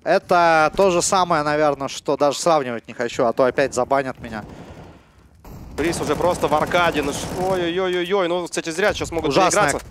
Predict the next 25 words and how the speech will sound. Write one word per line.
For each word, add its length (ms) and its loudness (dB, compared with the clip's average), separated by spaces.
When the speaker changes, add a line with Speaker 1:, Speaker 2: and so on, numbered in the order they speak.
Speaker 1:
ужасная 520 2
концовка 560 -2
вообще. 360 -2
Просто, 520 -4
ну, 200 -14
ну 100 -10
и 140 -6
ужаснейшая 920 -2
для 280 -2
Speaker 2:
Трое 300 4
в 60 -8
церкви. 400 -2
<laughs> 240 -6
Что 280 -2
тут 200 -6
происходит? 760 0
Как 240 0
это 180 -2
случилось? 640 -2
Зачем 500 -2
вы 80 2
пушили 460 -2
этот 220 -6
банан 420 0
против. 340 -10